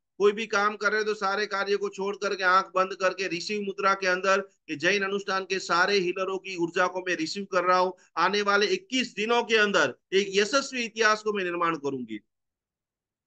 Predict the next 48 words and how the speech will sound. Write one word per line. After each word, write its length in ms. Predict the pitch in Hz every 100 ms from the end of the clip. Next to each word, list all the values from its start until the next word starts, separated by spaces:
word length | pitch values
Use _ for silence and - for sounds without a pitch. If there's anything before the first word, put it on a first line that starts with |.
| _ _ _ _ _ -
सारे 380 | 202 220 247 240
लोग 280 | 226 226
को 120 | 226 220
बराबर, 380 | 220 220 226
पूरे 280 | 208 220 226
शरीर 280 | 214 220 220
को, 120 | 220
जहां 280 | 180 190 214
पर 140 | 220
भी 100 | 214
आपको 280 | 214 208 208
दर्द 300 | 202 202 214
हो 180 | 208 202
रहा 200 | 202 185
है, 140 | 143 120 190
yes, 360 | 180 160 - _ _ _ _ -
thank 260 | 180 196
you 100 | 202
निशा 300 | 190 185 180
जी, 200 | 160 131 117
आप 200 | 180 -
देख 200 | 180 185
रहे 160 | 180
हो, 80 | 185
सुन 220 | 175 180 180
रहे 80 |
हो, 60 | 175
मुझे 200 | 170 175
खुशी 300 | 175 170 185
हुई 220 | 175 175
है 80 | 180
आज 240 | 165 165
आपने 260 | 165 160 170
जो 100 | 165
promise 380 | 165 156 170 170
किया 140 | 175
है 60 | 165
पूरी 380 | - 208 226 196
एनर्जी 420 | 180 185 170 170
के 140 | 170
साथ 320 | 165 151 135 123
में। 120 | 104 _ _ _ _ _ _ _ _ _ -
उन 160 | 247 247
माँ 260 | 226 262
सतियों 440 | 269 240 254 285 277
को 100 | 262
आप 180 | 208 165
देखिए, 440 | 170 160 135 110